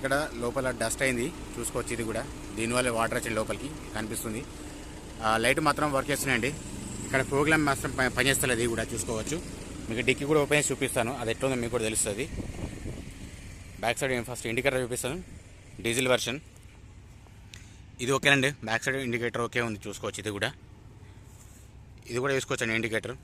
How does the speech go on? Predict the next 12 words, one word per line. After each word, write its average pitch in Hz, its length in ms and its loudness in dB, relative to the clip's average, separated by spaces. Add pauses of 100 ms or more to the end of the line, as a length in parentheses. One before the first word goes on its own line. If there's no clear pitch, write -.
(640)
చిన్నగా, 120 260 2 (1700)
ఇది 123 160 2
కూడా 143 120 2
చిన్నగా 139 280 6
బ్రేక్ 131 240 8
అయిందండి, 135 280 6 (760)
కనిపిస్తుంది 117 340 -2
కావచ్చు 107 200 -4
మీకు, 104 140 -6
రేడియం 127 220 6
వేసిరు 110 220 2
ఇక్కడ 101 120 2